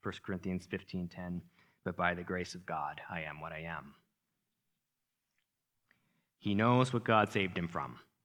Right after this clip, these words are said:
He remembers who he was until Jesus gave him a higher calling.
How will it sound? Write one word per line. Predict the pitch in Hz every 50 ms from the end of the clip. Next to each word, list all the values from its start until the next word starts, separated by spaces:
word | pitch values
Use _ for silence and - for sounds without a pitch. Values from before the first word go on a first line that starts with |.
| _ _ _ _ _ _ _ _ _ _ _ _ _ _ _ _ _
He | - - 104
remembers | 101 98 107 120 135 131 123 113 -
who | - 127
he | 113 101
was | 104 113 104 87 82 - - - - - _ _ _ _ _ _ _ _ _ _ _ _ _ _ _ _
until | - - - 92 87
Jesus | 90 90 107 120 113 107 107 98 - -
gave | - 104 98 95 -
him | 98 95 92 90 98 113
a | - 90
higher | 98 95 92 87 85
calling. | - 98 87 80 78 71 73 69